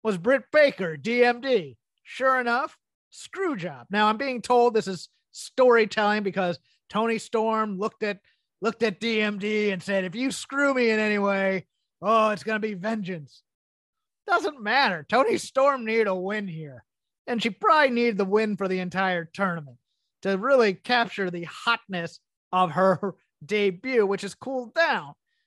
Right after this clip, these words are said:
Speaking of which, on the other side of the ledger, Ruby Soho, ice cold. Mostly just a theme song at this point, I think, in some ways, after a hot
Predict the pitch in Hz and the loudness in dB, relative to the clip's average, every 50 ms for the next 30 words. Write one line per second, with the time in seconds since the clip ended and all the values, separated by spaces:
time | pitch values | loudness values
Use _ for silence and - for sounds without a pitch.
0 | _ _ _ _ _ _ - - _ _ _ 508 466 466 427 427 359 339 320 311 | _ _ _ _ _ _ -20 -20 _ _ _ -2 -2 -2 -2 -2 -2 -2 -2 2
1 | 330 302 302 - 302 294 294 294 294 285 269 240 - 262 254 247 233 220 202 190 | 0 0 2 2 0 0 2 0 2 2 2 2 2 2 2 2 2 2 0 0
2 | 190 196 190 185 165 135 135 113 101 _ _ _ _ _ _ _ _ _ _ _ | 0 -2 -2 -2 -6 -10 -18 -20 -20 _ _ _ _ _ _ _ _ _ _ _
3 | 294 359 392 392 359 302 285 - - - 427 320 302 285 269 277 214 196 170 165 | -2 -2 0 0 0 -2 -4 -4 -4 0 4 4 6 6 4 4 2 2 2 -2
4 | 160 - _ _ - 330 302 285 254 247 190 - - - _ - - 202 196 180 | -4 -8 _ _ -2 0 2 2 2 0 -2 -8 -14 -18 _ -6 -4 -2 -2 -2
5 | 165 151 131 127 127 _ _ _ _ _ _ - _ _ 1077 - 480 523 508 480 | -2 -4 -8 -16 -20 _ _ _ _ _ _ -20 _ _ _ -20 -20 -20 -20 -20
6 | 480 480 466 _ _ _ _ _ 494 466 381 403 403 359 - - 262 240 226 175 | -20 -20 _ _ _ _ _ _ _ -20 -4 0 0 0 2 2 -2 -2 0 0
7 | 196 196 - - 185 - - 196 190 180 175 156 - 190 180 185 180 180 175 175 | -2 -4 -2 -4 -4 0 0 0 0 0 -6 -6 -2 0 0 2 2 -2 -2 -2
8 | 180 175 170 - _ - 160 165 170 170 165 165 165 - - 175 170 196 247 - | -4 -4 -4 -6 _ -12 -10 -8 -6 -6 -6 -6 -8 -6 -6 -8 -8 -8 -10 -12
9 | _ _ _ _ _ - 196 196 175 - 208 185 180 196 208 202 - 262 233 - | _ _ _ _ _ -4 -2 -2 0 0 0 0 2 0 0 0 2 0 0 0
10 | - 214 196 180 170 160 - 170 185 185 | 0 -4 -2 -2 -4 -6 -6 -4 -4 -4